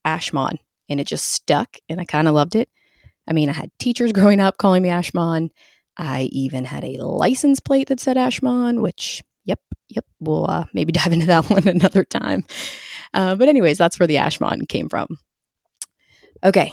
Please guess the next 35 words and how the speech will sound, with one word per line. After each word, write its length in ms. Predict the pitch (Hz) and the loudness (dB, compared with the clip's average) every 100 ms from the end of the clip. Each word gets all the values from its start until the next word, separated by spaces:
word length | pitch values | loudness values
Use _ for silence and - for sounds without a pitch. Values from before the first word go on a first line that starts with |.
| - | -6
so 460 | - 202 185 180 170 | 2 4 6 4 0
when 160 | 175 | -4
I 40 | 170 | -6
came 400 | - 196 208 277 | -8 -6 -4 -6
home 680 | - 196 170 165 175 214 - | -6 -4 -2 -2 -4 -4 -4
one 240 | 175 175 | -2 -2
day 240 | 170 165 185 | -2 -2 -4
and 100 | 151 | -8
told 240 | 175 160 | -10 -12
Steven 300 | - 170 170 | -6 -2 0
I 60 | 160 | 2
wanted 340 | 156 160 165 | 2 0 -2
to 80 | 170 | -4
do 140 | 156 | -4
this 140 | 147 - | -4 -2
podcast 720 | 196 196 196 196 185 180 - | -2 -2 -2 -4 -2 -4 -8
and 160 | 147 147 | -10 -8
how 180 | - 175 | -10 -12
serious 440 | - 247 233 214 | -6 0 0 2
I 80 | 196 | 2
was 200 | 185 180 | 2 2
about 280 | 175 165 165 | 2 2 0
it, 180 | 165 - _ _ _ _ _ - | -2 -6 _ _ _ _ _ -12
I 80 | - _ - | -12 _ 2
already 480 | 185 190 208 240 | 2 2 2 2
knew 380 | 269 175 143 190 - _ - - | 2 0 -2 -6 -10 _ -6 2
who 340 | 180 160 180 | 6 6 4
I 140 | - 175 | 0 -2
wanted 360 | 165 160 170 | -2 -2 -4
to 100 | - | -6
be 380 | 196 185 147 170 196 | -6 -4 -4 -6 -6
my 240 | 165 156 | -6 -6
very 500 | 156 165 156 175 226 _ | -4 -2 -2 -4 -10 _
first 460 | - 151 170 - - _ _ | -4 -4 -6 -14 -20 _ _
guest, 520 | - - - - - | -8 -8 -12 -18 -20